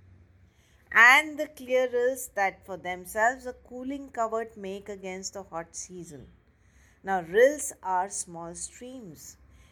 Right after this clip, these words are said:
He says, just thinking about the,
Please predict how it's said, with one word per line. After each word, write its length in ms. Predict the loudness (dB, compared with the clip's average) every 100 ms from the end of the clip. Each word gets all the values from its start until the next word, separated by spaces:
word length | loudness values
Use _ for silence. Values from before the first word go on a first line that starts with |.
| _
He 100 | -8
says, 500 | -2 2 4 4 0 -12 _ _
just 280 | -8 -6 -8 _
thinking 640 | -12 -10 -10 -4 -2 2
about 440 | 2 4 2 0 -4
the, 120 | -12